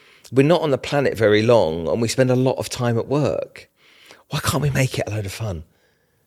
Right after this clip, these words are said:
Why can't we make it a place, you know, you get up in every morning. Now, how often do you see this stuff, people posting,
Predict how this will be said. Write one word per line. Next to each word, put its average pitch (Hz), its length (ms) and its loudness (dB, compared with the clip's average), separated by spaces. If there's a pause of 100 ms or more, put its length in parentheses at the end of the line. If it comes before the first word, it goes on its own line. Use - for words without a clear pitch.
(140)
Why 151 140 0
can't 151 200 -2
we 143 80 2
make 131 300 2
it - 80 2
a - 60 -2
place, 113 320 2
you 104 40 -2
know, 104 60 0
you 110 160 -4
get 131 160 4
up 127 140 0
in 120 100 6
every 110 160 0
morning. 117 280 2
Now, 117 80 2 (220)
how 175 140 0
often 185 220 0
do 156 60 -4
you 147 60 0
see 147 160 2
this 139 180 0
stuff, 135 280 2
people 120 240 0
posting, 120 480 4